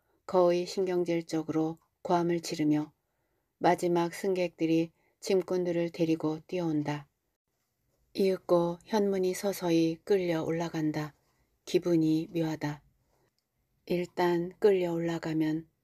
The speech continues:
다시는 대 부를 수가 없다. 마지막이다. 국경이다. 겨우 이 미터의 물. 그나마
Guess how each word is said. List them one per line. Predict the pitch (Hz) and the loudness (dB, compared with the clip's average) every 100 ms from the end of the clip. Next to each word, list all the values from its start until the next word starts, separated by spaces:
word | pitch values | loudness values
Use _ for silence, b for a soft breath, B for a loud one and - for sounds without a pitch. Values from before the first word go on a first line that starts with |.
| _ | _
다시는 | - 175 - 165 160 160 - _ _ | -4 -2 2 4 4 0 -4 _ _
대 | - 180 175 | -2 0 0
부를 | - 185 180 | -4 -4 -4
수가 | - 156 | -8 -8
없다. | 147 _ 147 143 - _ _ _ _ - | -8 _ -8 -8 -10 _ _ _ _ -2
마지막이다. | 175 170 170 156 151 147 143 - _ _ _ _ _ - | 0 2 0 0 -2 -4 -6 -8 _ _ _ _ _ -4
국경이다. | - 165 170 165 147 147 143 - - _ _ _ _ | 0 2 2 2 0 -2 -6 -8 -20 _ _ _ _
겨우 | - 180 170 170 | 2 4 4 2
이 | - 185 | -2 -2
미터의 | 180 175 - 165 156 156 _ - | -2 -4 -4 -2 -2 -6 _ -8
물. | 143 139 - _ _ _ _ _ _ - | -6 -6 -10 _ _ _ _ _ _ -6
그나마 | 185 175 165 160 160 | 2 4 4 0 -4